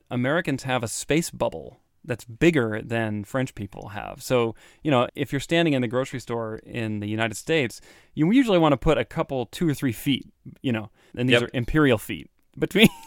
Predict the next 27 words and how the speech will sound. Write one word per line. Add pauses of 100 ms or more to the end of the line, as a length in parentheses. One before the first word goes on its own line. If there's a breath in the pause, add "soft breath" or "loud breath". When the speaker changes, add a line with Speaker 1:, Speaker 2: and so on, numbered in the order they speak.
(160)
Speaker 1:
<laughs>
not,
not
one
meter.
You
know,
you
wanna
put
a
couple,
two
or
three
feet
Speaker 2:
Yeah.
Speaker 1:
between
you
and
the
next
person
in
front
of
you.